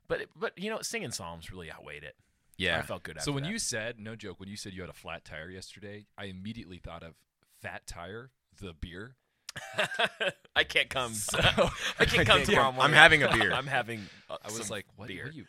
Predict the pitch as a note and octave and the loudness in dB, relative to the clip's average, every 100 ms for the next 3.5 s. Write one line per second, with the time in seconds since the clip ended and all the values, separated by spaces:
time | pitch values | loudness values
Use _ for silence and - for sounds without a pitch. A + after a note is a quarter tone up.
0 | _ _ - A#2 D2+ - A#2 A#2 - A#2 | _ _ -16 -14 -14 -16 -18 -18 -18 -18
1 | - D#2+ C2+ - F#2+ - - D2+ D2 D#2 | -16 -10 -10 -10 -18 -18 -12 -10 -8 -10
2 | D2+ C#2 - - F#2+ B2+ A2 - G2 G2+ | -14 -18 -18 -4 0 2 2 -2 -4 -4
3 | - E2 E2+ E2 D#2+ | -4 -6 -6 -6 -8